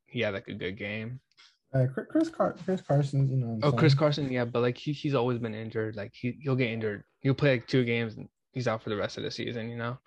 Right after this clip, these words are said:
Speaker 2: <laughs>
Speaker 1: That's why, I don't know, I just, I just think that
Speaker 2: Careful, he's
Speaker 1: Russell
Speaker 2: gonna ask you to pull up to his house.
Speaker 1: Oh, yeah, him. <laughs> He's gonna, he's gonna, he's giving me his address.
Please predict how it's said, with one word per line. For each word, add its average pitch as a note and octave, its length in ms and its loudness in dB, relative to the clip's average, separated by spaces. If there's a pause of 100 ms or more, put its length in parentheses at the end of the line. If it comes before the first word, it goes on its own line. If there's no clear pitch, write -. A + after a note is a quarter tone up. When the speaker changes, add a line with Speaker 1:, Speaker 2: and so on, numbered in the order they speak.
(140)
Speaker 2:
<laughs> - 720 -4
Speaker 1:
That's C#3+ 200 2
why, D#3 280 2 (340)
I C#3 80 0
don't C#3+ 100 4
know, B2+ 60 4
I C3 100 2
just, D3 380 -4 (160)
I C#3+ 80 0
just D3+ 180 -2
think E3+ 160 -2
that D3+ 160 2
Speaker 2:
Careful, G#2 120 -4
he's F#2+ 120 -2
Speaker 1:
Russell D3 220 2
Speaker 2:
gonna G2+ 120 -2
ask B2 120 -4
you G2+ 60 -2
to F#2+ 40 -4
pull A2 160 -2
up G#2+ 120 -2
to F#2+ 100 -4
his F#2 120 -4
house. G2 440 0
Speaker 1:
Oh, B2+ 100 0
yeah, B2+ 400 4
him. C#3 260 0
<laughs> - 240 0 (320)
He's C3 140 -2
gonna, C#3 160 4
he's C3+ 220 2
gonna, C#3 160 4
he's C3 100 0
giving C#3+ 220 4
me C3+ 60 2
his A#2+ 100 0
address. B2 520 -4